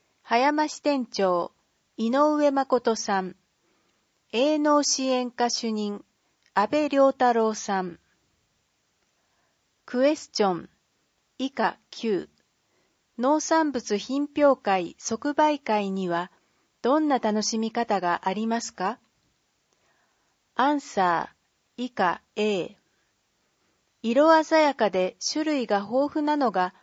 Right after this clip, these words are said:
葉山の農産物の特徴です。どんなものが葉山で作られているんだろう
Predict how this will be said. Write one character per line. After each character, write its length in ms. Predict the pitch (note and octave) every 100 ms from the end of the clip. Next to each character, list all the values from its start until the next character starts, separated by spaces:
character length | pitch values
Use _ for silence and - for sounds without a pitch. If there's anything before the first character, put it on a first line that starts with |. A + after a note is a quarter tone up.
| _ _
葉 140 | C4+
山 300 | D4 C#4 A3+
の 140 | G#3 G3
農 220 | G#3+ C4+
産 320 | C#4 D4 C#4
物 260 | A3+ G#3+ G#3
の 160 | F#3+
特 280 | F3+ F#3+ -
徴 300 | - A#3 A3
で 160 | G#3+ F#3+
す。 200 | - _ _ _ _ _ _ _ _ _ _ -
ど 240 | G3 D4
ん 80 | D#4
な 120 | C#4
も 140 | A#3
の 140 | A3+ G#3+
が 220 | F#3+ F#3
葉 200 | - -
山 260 | C#4 C#4+ B3
で 160 | G3+ G3+
作 260 | - C4+
ら 140 | C#4+ D4+
れ 120 | D4
て 160 | A#3+
い 120 | A3 G#3+
る 160 | C4
ん 100 | C#4
だ 160 | G#3+ G3
ろ 340 | G#3 G3+
う 40 | -